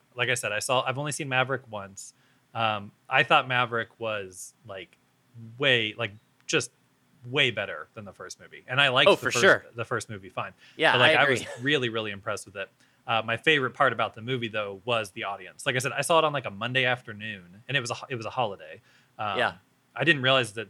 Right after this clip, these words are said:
Speaker 1: that many people would be off, though. And I think, judging by the people's age, like, a lot of those people might just have been retired or whatever.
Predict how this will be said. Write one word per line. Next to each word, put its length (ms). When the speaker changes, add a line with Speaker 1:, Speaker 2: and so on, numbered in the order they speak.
Speaker 1:
that 180
many 140
people 220
would 100
be 100
off, 280
though. 260
And 140
I 120
think, 380
judging 240
by 120
the 60
people's 300
age, 400
like, 160
a 60
lot 180
of 60
those 120
people 480
might 180
just 220
have 160
been 160
retired 500
or 120
whatever. 340